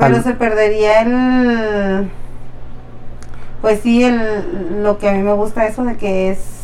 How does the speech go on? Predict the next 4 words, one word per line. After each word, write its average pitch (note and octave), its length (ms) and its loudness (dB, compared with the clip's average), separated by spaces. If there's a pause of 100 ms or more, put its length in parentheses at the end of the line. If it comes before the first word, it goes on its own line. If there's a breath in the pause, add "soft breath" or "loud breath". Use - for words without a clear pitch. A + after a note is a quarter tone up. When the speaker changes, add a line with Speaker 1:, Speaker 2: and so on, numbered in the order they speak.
(420 loud breath)
Speaker 1:
artesanal. G#3 720 -2 (600)
Speaker 2:
Pero D3 180 6
alguna C#3 280 4
vez D#3 500 2